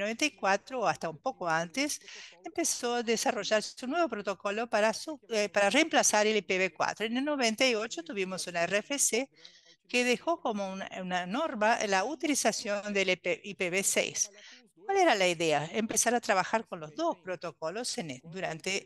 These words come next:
e-, en ese tiempo. Mientras el I P v cuatro se agotaba, empezábamos a trabajar con el I P v seis. Pero ¿qué vimos? El I P v cuatro se fue agotando y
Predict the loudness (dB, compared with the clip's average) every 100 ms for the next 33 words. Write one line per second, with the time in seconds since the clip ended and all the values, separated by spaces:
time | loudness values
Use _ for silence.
0 | -4 -6 -4 -2 0 0 0 2 0 -2
1 | -8 -4 -2 2 2 2 -2 -6 -6 -6
2 | -6 -4 -4 -4 0 0 2 -4 0 4
3 | 4 2 -4 -10 -8 -6 -4 -2 0 0
4 | -2 -4 -6 -2 -2 0 0 0 -2 -10
5 | -10 -8 -4 0 2 2 0 -4 -10 -12
6 | _ _ _ _ _ -8 -8 -2 -2 -2
7 | -4 -6 -10 -12 -16 -20 _ _ _ -10
8 | -8 -4 -4 0 0 0 -4 -6 -6 -4
9 | -2 -2 -2 -6 -2 2 2 0 -6 -12
10 | -18 -20 _ -6 -2 -2 -6